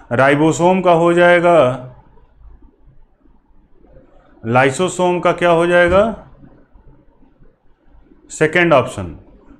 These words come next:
तो ए का सेकंड, ribosome का हो जाएगा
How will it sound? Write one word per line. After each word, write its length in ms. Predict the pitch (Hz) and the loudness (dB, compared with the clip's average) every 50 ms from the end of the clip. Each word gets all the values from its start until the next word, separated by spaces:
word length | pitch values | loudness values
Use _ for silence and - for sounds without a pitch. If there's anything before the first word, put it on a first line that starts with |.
| _ _ | _ _
तो 160 | - - - - | -16 -16 -10 -4
ए 200 | 151 156 165 185 | -2 0 0 0
का 320 | 185 185 180 175 175 180 175 | 0 0 0 2 2 2 0
सेकंड, 640 | 175 - 156 147 143 - 170 180 190 196 208 196 196 - - - - - - - - 120 | -2 -4 -6 -4 -2 0 0 0 0 -2 -6 -8 -12 -20 -20 -20 -20 -20 -20 -14 -8 -4
ribosome 1000 | 113 117 120 131 135 147 151 147 156 175 180 170 175 - 175 175 175 175 175 170 | -2 0 2 2 2 2 0 0 0 0 -2 -2 -2 -2 0 0 0 0 0 0
का 100 | 175 165 | 0 0
हो 200 | 160 165 165 165 | 0 0 -2 -2
जाएगा 760 | 170 165 165 165 165 156 165 160 160 170 175 185 180 170 | 0 0 0 0 0 0 0 0 2 2 0 -2 -4 -8